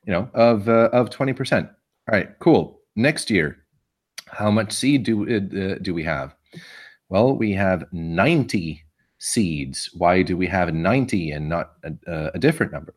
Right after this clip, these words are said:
Well, because we always increase by twenty percent. Uh, same thing with wages. Why is it sixty and not fifty as it was the previous year? Well, because it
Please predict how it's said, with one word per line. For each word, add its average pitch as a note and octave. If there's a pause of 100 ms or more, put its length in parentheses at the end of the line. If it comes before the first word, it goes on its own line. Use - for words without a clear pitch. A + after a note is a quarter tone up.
Well, F2+
because E2+
we F2
always D#2+
increase D#2
by D2+
twenty D2
percent. - (880)
Uh, D2
same E2+
thing F2+
with F2+
wages. F2+
Why D2
is D#2
it D#2+ (140)
sixty D#2 (120)
and C#2
not D2
fifty E2
as D2
it C#2
was -
the -
previous G#2+
year? -
Well, D2+
because D2+
it D#2+